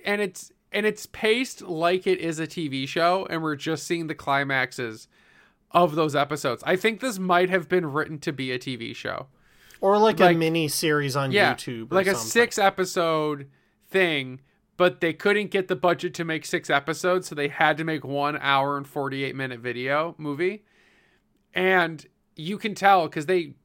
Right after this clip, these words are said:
Speaker 1: the leaps and bounds this movie goes through. Like, a character, go, like, trope, in a very tropey way, turns in, turns into an insane anime-esque serial killer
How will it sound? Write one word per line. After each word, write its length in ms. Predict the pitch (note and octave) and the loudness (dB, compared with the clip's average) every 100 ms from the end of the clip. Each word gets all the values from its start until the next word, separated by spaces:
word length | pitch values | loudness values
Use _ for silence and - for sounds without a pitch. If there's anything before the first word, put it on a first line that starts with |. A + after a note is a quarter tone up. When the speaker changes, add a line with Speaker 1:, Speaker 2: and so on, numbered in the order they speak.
| - | -2
Speaker 1:
the 120 | F3 | 0
leaps 480 | E3 G#3+ D#4 - A#3 | 0 0 -2 -2 -6
and 160 | F#3+ | 0
bounds 400 | D#3+ F3 F#3 F#3 | 4 6 4 2
this 180 | E3+ C#3+ | -4 -6
movie 260 | D3 C#3 C3 | -8 -6 -6
goes 340 | B2+ B2 A#2+ | -4 -6 -6
through. 340 | - G#2+ A2+ - _ _ _ _ | -8 -8 -8 -12 _ _ _ _
Like, 200 | F#3+ G#3 | 2 2
a 80 | G3+ | 0
character, 680 | - G3 G3+ A3 A3 A3+ A3+ | -2 2 4 4 2 2 0
go, 240 | F#3 G3+ - | 0 -4 0
like, 320 | F#3 F3 - _ _ _ | 0 0 -4 _ _ _
trope, 460 | - - F#3+ F#3 _ - | -10 2 2 2 _ 0
in 100 | F#3 | 0
a 60 | |
very 320 | D3+ F#3 A3 | 4 4 4
tropey 440 | G#3 - D3+ C#3 C#3+ | 2 -2 -4 -4 -6
way, 500 | C3+ C#3 C#3 C#3+ C#3 _ _ _ _ | 0 2 2 0 -6 _ _ _ _
turns 460 | - F#3 G3 G3+ | 0 2 2 -2
in, 300 | - E3+ D#3+ C#3 _ - | -8 -8 -8 -12 _ -10
turns 180 | F#3 F3+ | -8 -6
into 180 | F#3 | -4
an 100 | G3 | -4
insane 880 | F3 D3+ - - E3+ E3+ F3 F3+ F3 E3 _ _ _ | -2 -6 -6 -4 -2 0 0 -2 -4 -10 _ _ _
anime-esque 960 | E3 E3+ F3+ F3+ F#3 F#3 F3 F3+ - - | 2 4 2 2 2 4 4 4 2 -10
serial 460 | - D#3+ D#3 E3+ | -6 -2 0 -2
killer 580 | E3 F#3 E3+ E3+ F3 E3+ | -2 -2 0 0 -2 -4